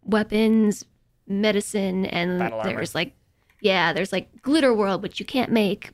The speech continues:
Speaker 1: but you can buy it. And so it seems like biotech is just definitely expanding on this idea. So mechanoids are my least favorite thing in RimWorld,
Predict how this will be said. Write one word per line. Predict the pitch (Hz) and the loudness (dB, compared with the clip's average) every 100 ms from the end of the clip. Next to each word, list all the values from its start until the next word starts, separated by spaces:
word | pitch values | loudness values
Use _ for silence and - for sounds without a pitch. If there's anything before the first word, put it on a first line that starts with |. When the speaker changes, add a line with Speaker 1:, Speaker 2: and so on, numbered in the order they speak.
| _ | _
Speaker 1:
but | - - - - _ _ _ | -12 -10 -10 -12 _ _ _
you | 226 | -6
can | 226 190 | -4 -6
buy | 175 233 175 | -4 -4 -2
it. | 156 - - _ _ _ | -6 -10 -16 _ _ _
And | - 202 208 202 | -2 2 2 2
so | - 214 202 | 2 2 2
it | 170 | 0
seems | - 320 349 | 2 4 4
like | 262 | 2
biotech | 233 277 285 320 302 302 - | 0 2 2 2 0 0 0
is | 233 214 202 | 2 4 2
just | - 220 214 - _ _ _ _ _ _ _ _ _ _ _ | -2 -2 -2 -6 _ _ _ _ _ _ _ _ _ _ _
definitely | - 226 254 247 | -2 0 4 4
expanding | 240 - 208 202 202 | 2 -2 -4 -2 -2
on | 196 | -2
this | 190 175 | -2 -2
idea. | 190 - - - _ _ _ _ _ _ _ _ _ _ - | -4 -6 -10 -14 _ _ _ _ _ _ _ _ _ _ -2
So | 226 | 2
mechanoids | 226 277 320 262 214 185 - - _ _ _ | 4 4 4 4 4 0 -6 -18 _ _ _
are | 190 226 | 0 2
my | 214 | 2
least | 220 349 392 | 4 4 4
favorite | 320 269 - | 2 2 2
thing | 294 302 | 4 6
in | 277 | 6
RimWorld, | 254 247 269 | 6 6 4